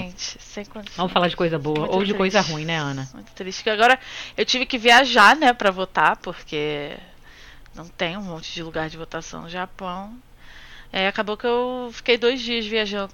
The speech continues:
Speaker 1: porque eu falei, "Porra, vou ter que dirigir pra essa porra desse fim de mundo, o mínimo que eu posso fazer é parar no meio do caminho, né? Olhar
Speaker 2: Claro,
Speaker 1: coisas
Speaker 2: se divertir
Speaker 1: legais."
Speaker 2: um pouco, né?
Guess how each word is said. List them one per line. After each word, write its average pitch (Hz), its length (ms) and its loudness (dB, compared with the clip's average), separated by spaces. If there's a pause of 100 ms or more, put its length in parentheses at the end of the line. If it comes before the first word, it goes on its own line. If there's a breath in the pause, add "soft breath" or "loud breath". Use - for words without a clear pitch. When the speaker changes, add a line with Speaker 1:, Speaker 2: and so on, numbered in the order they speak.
Speaker 1:
porque - 300 -12
eu 185 180 -6
falei, 180 240 -10
"Porra, 180 280 -10
vou 165 80 -16
ter 180 100 -14
que 190 120 -18
dirigir 185 340 -12
pra - 80 -10
essa 170 180 -4 (180)
porra 202 240 4
desse 185 200 -4
fim 202 140 -10
de 196 100 -6
mundo, 214 360 -8
o 196 40 -6
mínimo 208 280 -8
que - 100 -8
eu 202 40 -6
posso - 260 -6
fazer 196 320 -2
é 226 80 0
parar 233 300 6
no 214 60 -4
meio 214 120 -2
do - 60 -14
caminho, 226 340 0
né? 233 140 -4 (760 loud breath)
Olhar 190 200 2
Speaker 2:
Claro, 202 160 8
Speaker 1:
coisas 175 120 0
Speaker 2:
se 196 60 -4
divertir 185 280 2
Speaker 1:
legais." 226 180 2
Speaker 2:
um - 40 -4
pouco, 208 300 2
né? 190 160 -4